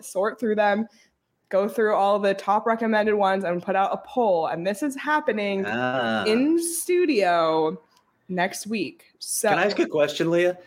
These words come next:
Speaker 2: What if we
Speaker 1: Yes.
Speaker 2: get, like, fifty different recommendations? How do we do the poll then? 'Cause I didn't see a lot of repeats there. I saw a lot of different possibilities.
Speaker 1: People have a lot of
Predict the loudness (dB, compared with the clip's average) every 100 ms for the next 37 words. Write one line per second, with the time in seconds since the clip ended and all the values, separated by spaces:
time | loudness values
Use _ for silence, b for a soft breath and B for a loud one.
0 | B B -2 0 2 0 0 2 -2 -2
1 | -2 0 0 0 0 0 -2 -2 -2 -2
2 | 0 0 -2 -8 -4 0 0 -2 -4 -6
3 | -4 -2 -4 -10 -10 -12 -2 0 0 -2
4 | -2 0 2 2 2 0 -2 -8 -12 -10
5 | -8 -8 -4 -2 0 -2 -2 0 2 4
6 | 2 0 -2 -4 -4 -2 -4 -4 -8 -4
7 | -2 0 -2 -2 -2 -2 -2 -2 -2 0
8 | -2 -2 -2 -2 -2 -10